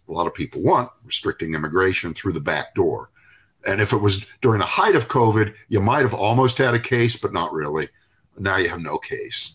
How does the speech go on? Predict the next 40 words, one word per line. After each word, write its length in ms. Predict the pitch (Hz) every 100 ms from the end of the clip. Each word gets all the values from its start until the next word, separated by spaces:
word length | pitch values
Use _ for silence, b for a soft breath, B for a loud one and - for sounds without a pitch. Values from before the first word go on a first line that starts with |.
| _
So, 440 | - 65 55 120 - - -
uh, 120 | - 80
but 160 | 107 - -
Tucker 260 | 190 -
Carlson, 640 | - 160 156 127 - 107 104 b b b b b b b -
um, 500 | 110 104 90 90 85 - _ -
it's 220 | 104 -
all 220 | 127 151
about, 420 | 127 156 147 - _ _ _ _ _
they're 200 | 107 101
coming 300 | - 127 131
to 80 | 117
take 280 | - 131 127
our 100 | 120
country. 460 | 131 110 - 76 - B
They're 100 | 98
coming 260 | - 120 113
to 80 | 113
take 300 | - 113 120
your 80 | 110
job. 580 | 104 104 87 73 65 - B B B
They're, 360 | 101 202 98
they're, 440 | - 95 92 98 90
they're 320 | 90 98 -
going 240 | 98 95
to 80 | 87
wreck 420 | 82 110 127 -
this 240 | 104 107 -
co-, 160 | 123
they're 140 | 101 95
gonna 180 | 92 78
brown 400 | 76 101 131 135
this 160 | 127
country 440 | - 131 120 113 104
up. 280 | 139 - _ B B
You're 140 | B 98
not 240 | 98 95
gonna 160 | 92 80
recognize 720 | 90 120 135 127 131 131
it. 80 | 123